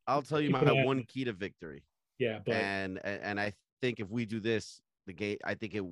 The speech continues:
Speaker 1: will definitely be a blowout. Just stopping the run against them.
Speaker 2: Yeah.
Speaker 1: Because that's, that's pretty much, they're, they're a little better. They're much better on the run than they are with the pass. They can't, they're not passing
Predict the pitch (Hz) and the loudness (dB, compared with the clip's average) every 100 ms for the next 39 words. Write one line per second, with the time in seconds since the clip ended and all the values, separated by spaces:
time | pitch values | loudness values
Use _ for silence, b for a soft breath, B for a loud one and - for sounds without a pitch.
0 | - 90 85 101 95 92 85 82 80 85 | -10 -10 -6 -6 -4 -6 -6 -8 -6 -4
1 | 82 78 - 110 - 113 107 107 101 87 | -2 -4 -8 -14 -4 0 2 0 -6 -6
2 | 85 95 95 87 - 80 80 73 - 82 | -4 -2 -2 -4 -12 -8 -8 -10 -8 -6
3 | 76 76 _ _ _ _ _ _ - - | -6 -14 _ _ _ _ _ _ -20 -10
4 | 107 101 113 - - 120 - - 160 135 | -6 -4 -4 -4 -4 -4 -4 -8 -2 0
5 | 127 - - 113 - 110 107 127 120 120 | 0 -2 -2 -2 0 -2 0 -2 -2 0
6 | 117 117 110 107 107 104 110 131 - 127 | 0 0 -2 -6 -6 -6 -4 -4 -4 -4
7 | 117 110 98 92 107 104 90 90 92 98 | 0 -2 -2 -4 -4 -4 -6 -6 -4 -4
8 | 90 - - 92 90 - 92 92 - - | -4 -10 -4 -2 -2 -6 -12 -12 -14 -8
9 | 95 90 - 90 82 82 | -4 -4 -4 -6 -6 -12